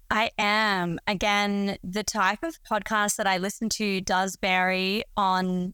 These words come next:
the day. Sometimes I'm looking for something, like, a bit more spiritual, motivational, um, other times more, I guess, science heavy. But some of my favorite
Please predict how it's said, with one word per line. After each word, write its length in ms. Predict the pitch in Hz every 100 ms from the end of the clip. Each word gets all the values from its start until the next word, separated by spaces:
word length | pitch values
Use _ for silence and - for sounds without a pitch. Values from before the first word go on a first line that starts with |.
| -
the 160 | 185
day. 400 | 196 180 165 254 494 - - - -
Sometimes 600 | - 214 196 208 190 190 202
I'm 200 | 196 180
looking 320 | 180 202 190
for 80 | -
something, 420 | 208 - 185 185
like, 280 | 175 180 -
a 100 | -
bit 140 | 240
more 480 | 226 214 208 202 202
spiritual, 1080 | - - 196 196 - 208 196 190 190 190 185
motivational, 1040 | 190 190 185 185 185 202 190 185 180 185 185 - - -
um, 480 | 190 180 175 175 -
other 200 | 202 196
times 500 | - 190 190 196 -
more, 260 | 190 180 180
I 160 | 180
guess, 240 | 185 185 -
science 540 | - 185 185 175 -
heavy. 340 | 190 175 214 359 453 - - - -
But 160 | 214
some 180 | - 240
of 80 | 254
my 140 | 247
favorite 640 | 247 214 202 196 196 196 190